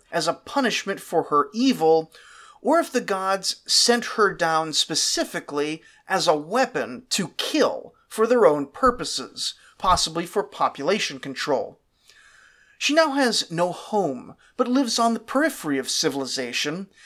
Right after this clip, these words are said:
happy among mountains, deserts, swamps, or other awful wilderness areas.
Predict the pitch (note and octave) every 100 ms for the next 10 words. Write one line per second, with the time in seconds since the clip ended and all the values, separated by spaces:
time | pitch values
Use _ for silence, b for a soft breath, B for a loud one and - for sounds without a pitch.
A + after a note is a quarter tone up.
0 | B B G3 G3 G#3 F#3 F#3+ E3+ D#3 G3
1 | F#3+ G3+ F3 C3+ D#3 D#3+ F#3 E3+ - -
2 | - C#3+ F3 G#3+ G#3 - E3 D#3 F#3+ G3+
3 | G3+ F3+ - D#3+ D#3+ E3+ F3 D#3+ D3 C#3+
4 | F#3 F3 D3 C3 - C#3 A#2+ A#2 - -
5 | - -